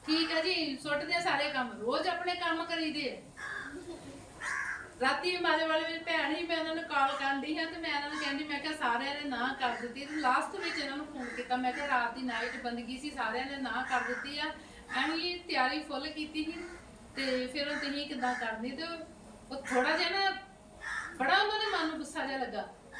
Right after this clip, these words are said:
ਮੈਨੂੰ ਕਹਿੰਦੇ, "ਕੀ ਗੱਲ, ਇਹ ਇੱਕ ਰਾਤ ਵੀ ਨਹੀਂ ਪ੍ਰਭੂ ਦੀ ਜਾਗ ਸਕਦੇ?" ਮੈਂ ਕਿਹਾ, "ਨਹੀਂ, ਇਹ ਨਹੀਂ ਜਾਗ ਸਕਦੇ।" ਹਾਲੇਲੂਇਆ। ਸਾਨੂੰ ਦੁੱਖ ਲੱਗਣ ਡਿਆ, ਜਿਹਨਾਂ ਦੀ ਸਾਡੀ ਜ਼ਿੰਦਗੀ 'ਚ ਖੁਦਾ ਨੇ ਕੰਮ ਕੀਤੇ ਆ।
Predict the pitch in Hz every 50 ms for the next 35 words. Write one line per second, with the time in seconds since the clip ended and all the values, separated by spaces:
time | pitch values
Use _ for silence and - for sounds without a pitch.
0 | - - 254 247 277 311 330 339 349 381 381 427 440 440 370 381 370 359 339 339
1 | 330 320 302 - - - - - - - - - - - 294 339 359 359 349 339
2 | 349 349 330 320 277 240 240 254 277 - 403 415 466 480 480 480 480 466 - 415
3 | 415 403 403 427 415 440 440 440 415 359 349 330 - 370 - 320 320 311 320 320
4 | 320 320 311 - - - - - - - 311 330 403 403 - 480 415 392 403 440
5 | 427 370 370 370 403 415 403 349 311 302 - - 285 277 277 240 254 302 302 -
6 | - - 339 339 339 - 370 359 359 - 370 381 - - - - 415 415 427 440
7 | 427 427 427 415 392 - - - 370 349 359 339 349 359 403 415 403 381 311 -
8 | - - - - - - - - - 330 294 294 285 294 302 277 294 285 285 311
9 | 302 277 262 262 269 269 285 302 302 302 302 311 311 320 320 - - 262 262 277
10 | 262 277 277 269 269 277 277 - 294 - 285 285 247 247 247 254 254 254 254 240
11 | 240 240 233 240 240 233 233 240 233 220